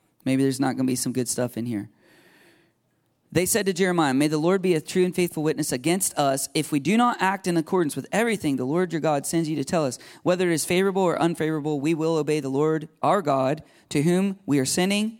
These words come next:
you, so that it will go well with us, for we will obey the Lord our God." This is a confession of faith, the Lord our God. He's our God. We are believers. These are believers in this story. And they're asking for discernment.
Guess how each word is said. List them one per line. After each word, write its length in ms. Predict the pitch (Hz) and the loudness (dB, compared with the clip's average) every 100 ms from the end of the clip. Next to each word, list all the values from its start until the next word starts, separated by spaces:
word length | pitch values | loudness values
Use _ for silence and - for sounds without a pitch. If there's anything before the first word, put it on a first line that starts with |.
| - | 0
you, 340 | 160 143 165 - - | 2 2 -2 -6 -16
so 120 | - 143 | -4 0
that 220 | 143 - | 0 0
it 140 | 156 190 | 0 2
will 160 | 214 | 0
go 160 | 175 180 | 2 2
well 200 | 156 151 | 2 2
with 140 | 131 | -2
us, 320 | - 185 143 - | 0 0 0 -2
for 140 | 147 | 0
we 160 | 143 190 | 2 2
will 340 | 185 196 208 | 2 2 2
obey 400 | 185 170 170 147 | 0 0 0 0
the 100 | 123 | -2
Lord 220 | 127 131 | -2 0
our 80 | 127 | 0
God." 240 | 123 120 - _ _ _ _ _ _ _ - | -2 -6 -6 _ _ _ _ _ _ _ -4
This 160 | 180 214 | -2 0
is 140 | 214 | 0
a 80 | 226 | 0
confession 600 | - 190 - 196 - 214 | -2 -4 0 0 0 -4
of 80 | 202 | -2
faith, 360 | 185 120 - - | -2 -2 -8 -8
the 120 | 127 | -2
Lord 260 | 147 180 180 - | 4 4 2 2
our 220 | 180 185 | 2 2
God. 320 | 135 117 107 - | 0 0 -2 -8
He's 220 | - 127 | -2 2
our 180 | 156 233 | 4 4
God. 380 | 220 208 240 254 _ | 2 2 2 -2 _
We 240 | 135 180 233 | 0 4 4
are 120 | 233 | 2
believers. 520 | 202 208 214 151 123 | 2 0 0 -2 -2
These 220 | 156 208 | 0 2
are 100 | 220 | 2
believers 880 | 208 202 185 214 220 170 127 - - - | 2 2 2 2 0 -2 -6 -6 -6 0
in 140 | 156 | 2
this 200 | 156 147 | 4 2
story. 380 | - 135 87 - _ _ _ _ - | 0 -2 -4 -8 _ _ _ _ -10
And 120 | - 165 | -2 0
they're 180 | 156 | 0
asking 440 | 170 202 220 226 214 | 0 -2 -2 -6 -6
for 240 | 202 180 | -2 -2
discernment. 760 | 156 151 - - 160 143 113 | 0 -2 -2 0 2 2 0